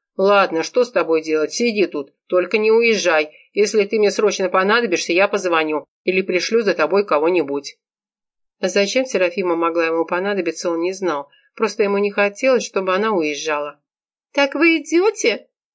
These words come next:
фальцетом спросил их сопровождающий. Он был маленьким и вёртким, как лоцманский катер.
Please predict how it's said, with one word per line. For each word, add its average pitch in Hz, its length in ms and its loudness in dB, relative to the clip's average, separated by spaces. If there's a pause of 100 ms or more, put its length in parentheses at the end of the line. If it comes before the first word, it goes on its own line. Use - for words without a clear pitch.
(380)
фальцетом 185 500 0
спросил 180 560 0
их 165 100 0
сопровождающий. 170 1200 -2 (220)
Он 190 180 0
был 180 160 4
маленьким 196 540 0
и 180 320 0
вёртким, 208 480 0
как 170 440 0
лоцманский 185 640 -2
катер. 170 520 -4